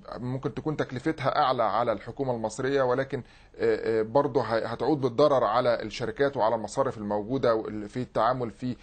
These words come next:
شركات اللي بتتعامل في ال-، ال-، الأسواق الأوروبية بشكل كبير.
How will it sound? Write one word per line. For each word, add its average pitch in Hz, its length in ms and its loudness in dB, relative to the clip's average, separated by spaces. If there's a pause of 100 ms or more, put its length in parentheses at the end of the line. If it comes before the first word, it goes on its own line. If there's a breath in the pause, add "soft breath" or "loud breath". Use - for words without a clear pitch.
(120)
شركات 123 340 0
اللي 139 100 0
بتتعامل 123 380 -2
في 127 260 -4
ال-، 107 260 -4
ال-، 104 220 -6
الأسواق 117 540 -2
الأوروبية 110 420 -2
بشكل 110 320 -6
كبير. 85 340 -14